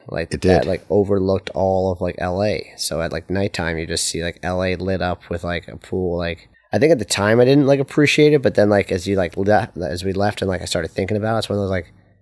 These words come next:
Speaker 1: "That's pretty cool,
Speaker 2: Yeah.
Speaker 1: actually." I mean, we were up in the mountains, but we did have to worry about, like,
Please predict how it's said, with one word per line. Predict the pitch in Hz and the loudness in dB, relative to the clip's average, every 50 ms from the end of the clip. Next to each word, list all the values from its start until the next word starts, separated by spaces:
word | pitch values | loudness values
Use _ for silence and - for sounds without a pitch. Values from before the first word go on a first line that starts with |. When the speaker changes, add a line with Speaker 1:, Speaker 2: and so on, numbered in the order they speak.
| _ _ _ _ _ - | _ _ _ _ _ -12
Speaker 1:
"That's | 262 254 - | -12 -12 -10
pretty | - - 170 143 | -6 -6 -6 -6
cool, | 113 - - - 190 208 139 95 | -6 -6 0 0 2 2 2 -2
Speaker 2:
Yeah. | 85 | -4
Speaker 1:
actually." | 82 - - - - - - - - - - | -6 -6 -6 -8 -10 -10 -12 -14 -14 -6 -2
I | 101 | 2
mean, | 101 101 | 4 6
we | 107 110 | 6 6
were | 113 87 | 6 6
up | 101 95 | 4 2
in | 107 | 2
the | 101 92 | 2 2
mountains, | 92 98 101 110 107 - 95 90 92 92 - - | 4 4 2 2 2 0 0 0 0 -2 -2 -4
but | - 82 - - - | -4 -6 -6 -6 -4
we | 85 104 | -2 0
did | 92 117 135 | 4 4 4
have | 139 104 | 4 4
to | 107 | 4
worry | 101 104 104 104 | 4 4 6 6
about, | 98 92 98 80 | 4 4 2 2
like, | 76 69 62 - | 0 -2 -4 -8